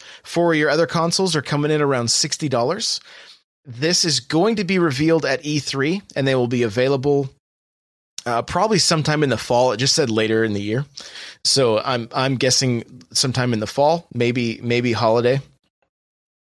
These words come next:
And, uh, my hope, you, as you guys know, the Astro was going to give us the ability to do voice chat over the Switch.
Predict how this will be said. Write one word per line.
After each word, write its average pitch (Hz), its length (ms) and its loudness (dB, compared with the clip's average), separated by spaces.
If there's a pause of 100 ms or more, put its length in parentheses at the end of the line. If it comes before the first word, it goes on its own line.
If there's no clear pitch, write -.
(220)
And, 135 400 2
uh, 120 220 2 (1800)
my 135 240 2
hope, 160 300 2 (880)
you, 117 180 0
as 120 180 2
you 131 60 -4
guys 139 260 2
know, 139 300 2 (340)
the 117 280 -2
Astro 127 360 0
was 120 100 0
going 131 220 0
to 117 60 -2
give 131 180 0
us 143 100 0
the 151 120 0
ability 139 420 2
to 120 100 -4
do 110 140 -4
voice 120 340 0
chat 143 320 -2
over 127 540 0
the 117 400 -2 (120)
Switch. - 560 0